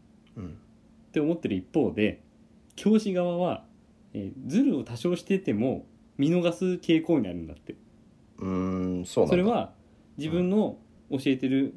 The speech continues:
Speaker 2: 生徒たちが点数が低いと自分の教え方が悪いっていう評価になっちゃうから、
Speaker 1: うん。
Speaker 2: 自分の教えてる子たちが点数が、ズルしてても点数が高いって出てる方が、自分は
Speaker 1: 確かに。
Speaker 2: 教え方がいい教師っていう評価になるじゃん。
Speaker 1: だから、あの、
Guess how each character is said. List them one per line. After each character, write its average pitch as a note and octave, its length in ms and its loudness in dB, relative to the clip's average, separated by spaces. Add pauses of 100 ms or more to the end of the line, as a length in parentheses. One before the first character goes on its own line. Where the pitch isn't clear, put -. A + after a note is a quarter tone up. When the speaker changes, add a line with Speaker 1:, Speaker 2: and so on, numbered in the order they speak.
Speaker 2:
生 - 160 -2
徒 G#2+ 140 -4
た F#2 60 -6
ち A2+ 100 -6
が B2+ 140 2
点 E3+ 340 0
数 F3+ 180 0
が G#2+ 120 2
低 - 240 -2
い A2 80 2
と A2 280 0
自 G#2 140 -4
分 D3 200 0
の D3 140 0
教 B2+ 100 -8
え C#3+ 40 2
方 C#3 160 0
が C3+ 60 2
悪 A#2+ 180 4
い - 20 4
っ C3+ 40 -6
て - 140 -8
い G2 40 0
う F#2 40 -2
評 A2 140 0
価 - 80 -8
に F2 60 -4
な F2+ 80 -2
っ - 20 -6
ち - 100 -12
ゃ D#2+ 40 -8
う D#2+ 40 -12
か G2 100 -4
ら、 A2+ 80 0
Speaker 1:
う - 20 -6
ん。 D#2+ 40 -8 (520)
Speaker 2:
自 C#3 120 -2
分 D3 160 0
の C#3 160 0
教 C#3 140 -2
え C3+ 40 2
て C3+ 100 -2
る C#3 40 0
子 C#3 60 -6
た C#3 100 0
ち A2+ 120 0
が G#2 80 0
点 B2+ 180 2
数 B2+ 200 -4
が、 A2+ 100 -4 (120)
ズ F#3 120 4
ル E3+ 80 4
し C#3 60 -6
て D#3 100 0
て D#3 100 0
も F#3+ 160 6
点 C#3+ 220 0
数 D#3+ 120 -2
が G#2+ 100 0
高 - 200 0
い D3 60 6
っ - 60 4
て - 100 -12
出 A2+ 120 2
て A#2 120 -4
る G2 60 -4
方 F#2+ 180 -4
が、 A#2 260 -4 (400)
自 B2 60 -4
分 A#2+ 200 0
は D#3 100 2
Speaker 1:
確 - 100 -6
か - 60 -20 (320)
に。 B2+ 60 -10
Speaker 2:
教 - 100 -14
え D3 100 0
方 C#3+ 220 -2
が C3 100 0
い E3+ 140 2
い A#2 40 -2
教 G#2+ 220 0
師 - 140 -12
っ - 20 -14
て - 180 -8
い F#2 160 0
う F#2 40 -2
評 B2 160 2
価 F#2 100 -10
に E2 80 -8
な F#2+ 80 -2
る F2+ 60 -6
じ - 60 -14
ゃ - 880 -18
ん。 - 40 -6
Speaker 1:
だ E2+ 40 -12
か - 160 -10
ら、 E2 240 -6
あ E2 80 -8
の、 E2 360 -8